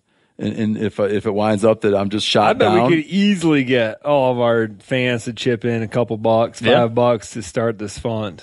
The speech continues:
Speaker 1: And then just
Speaker 2: Uh,
Speaker 1: have someone go in and just see where it leads. If you really, if you went to a state where it's in question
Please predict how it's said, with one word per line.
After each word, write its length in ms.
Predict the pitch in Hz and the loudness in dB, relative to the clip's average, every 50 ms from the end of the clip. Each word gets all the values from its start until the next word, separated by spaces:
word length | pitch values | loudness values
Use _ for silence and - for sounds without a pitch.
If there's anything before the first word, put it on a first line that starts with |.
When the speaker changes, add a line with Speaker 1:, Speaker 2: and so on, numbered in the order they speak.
| - _ _ | -20 _ _
Speaker 1:
And 140 | - 139 139 | 0 2 2
then 140 | 143 143 147 | 2 4 2
just 140 | 165 - - | 2 2 2
Speaker 2:
Uh, 40 | 147 | 2
Speaker 1:
have 200 | 135 143 147 151 | 4 2 2 2
someone 300 | - - 151 147 151 151 | 0 0 0 0 0 -2
go 260 | 139 135 131 143 147 | 0 0 2 2 2
in 180 | 131 120 117 123 | 0 0 0 0
and 120 | 131 123 | -2 -2
just 180 | 110 117 117 - | -2 -2 -4 -4
see 300 | - - - 117 113 117 | -6 -4 -2 -2 0 0
where 160 | 117 120 123 | 0 0 0
it 80 | 131 117 | 0 0
leads. 480 | 117 113 110 107 101 101 101 101 - | 0 -2 0 0 0 -2 -4 -4 -6
If 160 | 123 113 - | -6 -6 -4
you 100 | 120 117 | -4 -4
really, 500 | 107 98 104 104 104 101 104 107 107 110 - | -4 -2 -2 0 0 0 0 0 -2 -4 -6
if 120 | - 107 107 | -8 -6 -4
you 80 | 113 113 | 0 2
went 200 | 120 135 151 160 | 2 2 2 2
to 160 | 165 151 131 127 120 110 | -2 -2 0 -2 -2 -2
a 60 | 113 113 | -2 -4
state 400 | - - - 123 120 131 117 101 | -6 -2 2 4 4 4 2 2
where 160 | 123 113 110 | 2 2 2
it's 220 | 104 98 - - - _ | 2 0 -2 -14 -8 _
in 220 | 131 120 123 123 117 | 0 2 2 2 2
question 680 | - - 160 175 180 170 - - 107 92 92 113 | 2 2 2 2 2 0 -4 -8 -10 -10 -10 -12